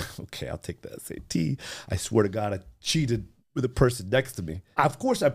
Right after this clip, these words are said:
I think I knew that the questions were different, but it was the best that I knew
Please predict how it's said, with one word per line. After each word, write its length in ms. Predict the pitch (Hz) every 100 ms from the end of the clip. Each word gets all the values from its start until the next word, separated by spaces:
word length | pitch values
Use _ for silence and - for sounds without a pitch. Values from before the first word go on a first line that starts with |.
| -
I 80 | 123
think 200 | 220 143
I 40 |
knew 300 | 107 147 185
that 140 | 110
the 60 | 90
questions 420 | - 151 139 87
were 60 | 71
different, 400 | 82 113 76 - _ _ _ -
but 80 | 131
it 40 |
was 100 | 131
the 60 | 92
best 300 | 113 135 -
that 120 | 98
I 80 | 76
knew 320 | 82 95